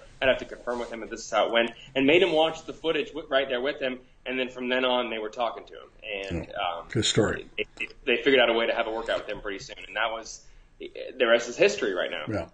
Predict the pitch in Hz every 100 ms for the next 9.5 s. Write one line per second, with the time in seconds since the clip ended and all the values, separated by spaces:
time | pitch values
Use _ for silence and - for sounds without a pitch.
0 | - - - - 139 - 165 131 143 127
1 | 123 135 123 131 135 123 110 110 113 127
2 | 123 127 117 104 113 113 104 98 - 123
3 | 101 - - - - _ - - - -
4 | - 147 143 - 156 156 151 135 135 139
5 | 139 117 123 135 127 127 127 127 135 135
6 | 120 107 107 - 117 113 113 113 107 107
7 | 113 117 117 - - 113 110 107 - 135
8 | 131 127 135 127 165 - 165 156 123 -
9 | - - 78 135